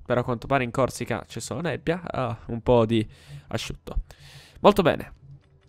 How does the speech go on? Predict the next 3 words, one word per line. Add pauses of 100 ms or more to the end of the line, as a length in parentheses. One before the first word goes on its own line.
(800)
Posizionerò
più
possibile